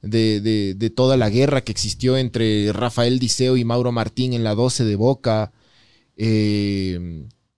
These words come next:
el, el, puta... Esto que pasó en México fue como muy extraño, porque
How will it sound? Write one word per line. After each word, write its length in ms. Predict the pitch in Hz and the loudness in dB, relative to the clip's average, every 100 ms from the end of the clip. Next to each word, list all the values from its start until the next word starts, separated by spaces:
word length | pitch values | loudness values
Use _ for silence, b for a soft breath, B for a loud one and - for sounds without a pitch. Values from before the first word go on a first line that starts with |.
| _ _ _ - | _ _ _ -8
el, 400 | 117 87 120 90 | -6 0 0 0
el, 240 | 117 104 - - | -2 -4 -8 -12
puta... 420 | 139 - 131 95 - _ _ _ _ _ _ _ _ _ _ - | -6 0 0 0 -6 _ _ _ _ _ _ _ _ _ _ -2
Esto 280 | 175 - | 0 0
que 100 | 170 | -2
pasó 260 | 160 123 147 | 0 0 2
en 80 | 151 | 2
México 380 | 151 180 - 139 | 2 -2 -2 -2
fue 220 | - 143 | 0 0
como 260 | 170 151 | 2 2
muy 280 | 120 117 156 | 2 4 4
extraño, 540 | 151 - 127 147 160 131 | 2 0 0 2 2 2
porque 340 | 117 - 120 | 0 2 0